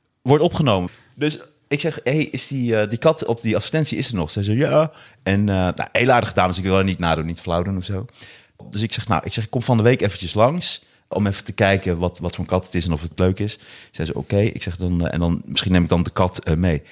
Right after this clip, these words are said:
En toen zei zij, ze heet Claire.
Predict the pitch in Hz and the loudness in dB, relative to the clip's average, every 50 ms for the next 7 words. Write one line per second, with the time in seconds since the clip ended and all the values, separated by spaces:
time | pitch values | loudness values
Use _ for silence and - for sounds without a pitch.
0 | - - - 101 95 - 98 90 85 80 78 87 101 107 123 151 143 110 80 71 | -20 -10 -6 -6 -6 -4 -4 -4 -4 -2 0 2 4 4 4 4 2 2 0 -2
1 | 78 101 120 - _ _ _ _ _ _ _ _ - - - 233 226 214 180 185 | -2 -4 -6 -10 _ _ _ _ _ _ _ _ -6 0 4 6 6 6 6 6
2 | 233 254 269 294 - - - - - - 254 233 220 220 226 226 233 226 214 180 | 4 4 4 2 0 -2 -4 -6 0 2 4 6 6 8 8 8 8 8 8 6
3 | 160 165 156 - | 4 0 -2 -6